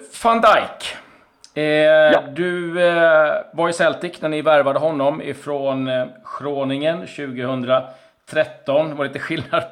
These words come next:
Speaker 1: på, eh, kostnaden, så jag. Två komma sex miljoner pund kostade han då. Eh, det har ju hänt, eh,
Speaker 2: Mm.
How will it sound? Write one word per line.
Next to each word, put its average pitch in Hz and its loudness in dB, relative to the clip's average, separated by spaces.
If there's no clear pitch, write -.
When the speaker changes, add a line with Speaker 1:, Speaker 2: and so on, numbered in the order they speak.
Speaker 1:
på, 147 -2
eh, 143 4
kostnaden, 156 -8
så 160 -12
jag. 131 -4
Två 156 -10
komma 147 -6
sex 143 -10
miljoner 151 -6
pund 131 -4
kostade 127 -4
han 135 -2
då. 107 -6
Eh, 120 -4
det 120 -6
har 120 -2
ju 120 -4
hänt, 123 -6
eh, 127 -10
Speaker 2:
Mm. 113 -4